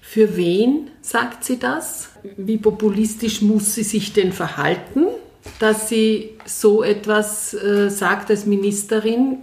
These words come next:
die Frauen vertreten soll?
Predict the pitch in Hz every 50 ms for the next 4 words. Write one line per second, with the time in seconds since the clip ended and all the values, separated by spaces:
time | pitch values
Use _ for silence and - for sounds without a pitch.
0 | - - - 208 208 208 208 202 - - - - - 180 170 180 196 208 214 214
1 | 214 214 214 - - - 208 208 - 214 208 202 202 - 220 214 - - 208 196
2 | 202 208 226 240